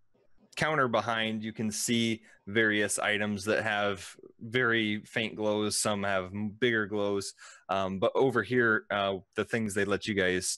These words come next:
touch and see, um, in the box specifically,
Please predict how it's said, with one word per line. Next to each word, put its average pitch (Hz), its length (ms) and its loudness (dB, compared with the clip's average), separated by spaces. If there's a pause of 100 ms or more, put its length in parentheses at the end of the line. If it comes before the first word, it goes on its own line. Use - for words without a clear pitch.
touch - 420 -2 (360)
and 90 160 -4
see, 104 460 2 (240)
um, 85 420 -2 (800)
in 139 160 0
the 120 80 0
box 110 320 0
specifically, 127 720 0